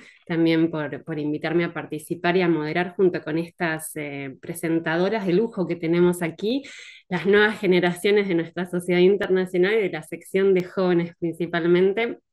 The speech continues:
Vamos a iniciar esta mesa entonces presentando a Brena Bonfín. Eh,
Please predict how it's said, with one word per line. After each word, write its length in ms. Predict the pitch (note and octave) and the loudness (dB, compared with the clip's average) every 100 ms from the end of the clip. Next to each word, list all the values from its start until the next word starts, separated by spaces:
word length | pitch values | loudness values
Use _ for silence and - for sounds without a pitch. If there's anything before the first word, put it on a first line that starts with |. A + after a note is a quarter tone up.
| _ _ _ - - | _ _ _ -14 -2
Vamos 280 | A3 B3+ | 0 2
a 40 | A3 | 2
iniciar 520 | F#3+ F#3 G#3+ G#3 - | 2 2 -2 -6 -6
esta 320 | A3 G#3+ - G3+ | -12 -10 -4 0
mesa 320 | G3+ G3+ A#3 | 0 0 -4
entonces 680 | G#3 G3+ G#3 A3 A3+ A#3+ - - _ _ _ | -4 -2 -2 -2 -4 -6 -10 -20 _ _ _
presentando 840 | A3 A3+ A3+ G#3+ G#3 A#3 B3+ B3 - | -4 -2 -2 -2 -2 -2 -2 -4 -4
a 340 | G#3 A3 A3+ - | -2 -2 -2 -6
Brena 520 | F3 G#3 A#3 B3+ B3+ | -6 -2 -2 -2 -4
Bonfín. 920 | F3 F3+ F3+ F3+ A#3 G#3+ G#3+ D4 E4 _ - - _ _ | -2 0 0 -2 -4 -4 -2 -4 -8 _ -20 -20 _ _
Eh, 560 | - F#3 F3 D#3+ D3+ - | -6 -2 -2 -4 -6 -10